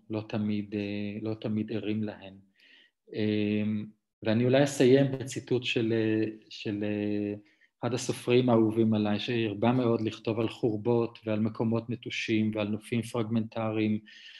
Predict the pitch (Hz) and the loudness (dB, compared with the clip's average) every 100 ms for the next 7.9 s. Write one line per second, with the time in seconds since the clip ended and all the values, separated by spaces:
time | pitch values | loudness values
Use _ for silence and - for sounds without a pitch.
0 | - - _ 113 107 107 110 110 107 110 | -20 -20 _ -6 -2 0 0 2 0 0
1 | 107 110 123 120 113 117 113 117 110 110 | -2 0 0 2 0 -2 -2 -2 0 0
2 | 107 - - - 107 104 104 104 104 123 | -2 -4 -16 -10 -6 -2 -2 -4 -6 -4
3 | 117 107 98 110 113 - 107 107 101 110 | -2 -4 -2 -2 -2 -6 -4 -4 -2 -4
4 | 104 113 110 110 104 101 - - 120 113 | -4 -2 -2 -2 -2 -4 -8 -4 0 0
5 | 110 104 104 101 104 - 107 117 117 113 | 0 -2 -4 -6 -10 -10 -6 -2 0 -2
6 | 104 95 107 107 107 107 - - - - | -4 -6 -4 -4 -4 -6 -10 -20 -20 -20
7 | _ 113 104 92 117 117 110 104 101 | _ -2 0 2 2 2 2 0 -4